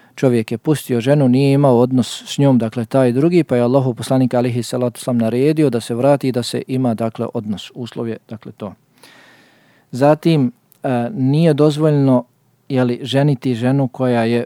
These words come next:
u hadžskim ili umranskim obredima, sve dok, dakle, ne završi te obrede. Dakle, privremeno je zabranjeno ženiti takvu ženu dok je ona u ihrama, odnosno hadžskim ili umranskim obredima. Kada, dakle, prođu ti obredi, onda je dozvoljeno,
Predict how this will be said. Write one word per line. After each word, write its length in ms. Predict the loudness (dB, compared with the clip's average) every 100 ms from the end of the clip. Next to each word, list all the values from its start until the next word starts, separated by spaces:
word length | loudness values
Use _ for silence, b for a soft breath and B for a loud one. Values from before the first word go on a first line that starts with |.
| _ -4
u 200 | -4 -6 _ _ _ -12
hadžskim 540 | -2 -2 -2 -2 2
ili 140 | 2 2
umranskim 580 | 2 2 0 0 -2 0
obredima, 600 | -2 0 0 0 0 -2
sve 200 | 0 0
dok, 180 | 2 0
dakle, 300 | -2 0 2
ne 240 | 2 0
završi 420 | -2 0 0 -4 -2
te 200 | 0 0
obrede. 300 | 0 -8 -10
Dakle, 320 | -10 -8 -8
privremeno 640 | -2 2 4 4 6 4
je 100 | 2
zabranjeno 580 | 0 -2 2 2 4 2
ženiti 340 | 0 -2 -2 -4
takvu 340 | -4 -4 -4
ženu 260 | 0 0 0
dok 200 | -2 -2
je 60 |
ona 320 | 0 2 2 0
u 200 | -2 -2 _ -8
ihrama, 520 | -6 -2 0 0 0
odnosno 340 | -4 -6 -8
hadžskim 420 | -6 -6 -4 -2
ili 80 | 0
umranskim 500 | -2 -2 -6 -4 -6 -4
obredima. 540 | -2 0 2 4 4 B B B 0
Kada, 320 | 2 2 -2
dakle, 340 | -4 -6 -6 -8
prođu 420 | -4 -4 -4 -6
ti 180 | -6 -4
obredi, 420 | -2 -4 -4 -4
onda 260 | -4 -4
je 60 | -4
dozvoljeno, 640 | -6 -6 -4 0 0 -2